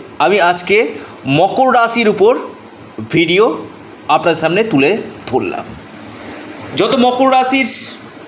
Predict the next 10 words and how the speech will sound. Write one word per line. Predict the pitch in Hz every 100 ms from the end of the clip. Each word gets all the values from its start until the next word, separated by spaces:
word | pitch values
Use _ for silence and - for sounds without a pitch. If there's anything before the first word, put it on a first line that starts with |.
| - 110 110 - - - - - - - -
জাতক | - - 240 240
রয়েছেন, | 247 233 226 233 233
মানুষ | 131 180 220 208
রয়েছেন, | 214 220 233
অবশ্যই | 156 180 196 240 277 - - - - 113
ভিডিওটি | 139 185 233 240 247 254 - - -
আপনারা | 156 - 208 214 226 226 - - - - 135
মনোযোগ | 160 220 226 -
সহকারে | 226 233 226 233
দেখবেন | 220 226 208 285